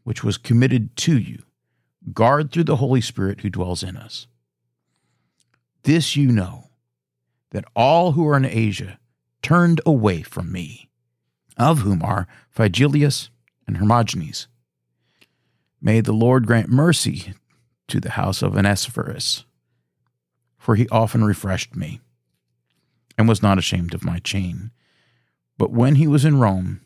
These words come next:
he sought me diligently and found me. The Lord grant to him to find the Lord's mercy in that day.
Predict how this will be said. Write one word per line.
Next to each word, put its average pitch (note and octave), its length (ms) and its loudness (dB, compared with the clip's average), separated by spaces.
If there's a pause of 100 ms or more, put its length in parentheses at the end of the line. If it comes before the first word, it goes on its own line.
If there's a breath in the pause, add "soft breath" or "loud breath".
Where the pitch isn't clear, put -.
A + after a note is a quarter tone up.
(400)
he - 200 0
sought A2 260 0
me A2 120 4
diligently G2 920 -2
and B2 120 0
found A2 260 2
me. - 220 -10 (560)
The - 100 -8
Lord F#2+ 260 0
grant - 320 2
to G2 100 -6
him F#2 420 -2
to G#2+ 100 -4
find G#2+ 420 0
the F#2+ 80 -2
Lord's F#2 460 -2
mercy F#2 400 -4
in F2 140 -4
that F2+ 220 -2
day. G2+ 380 -6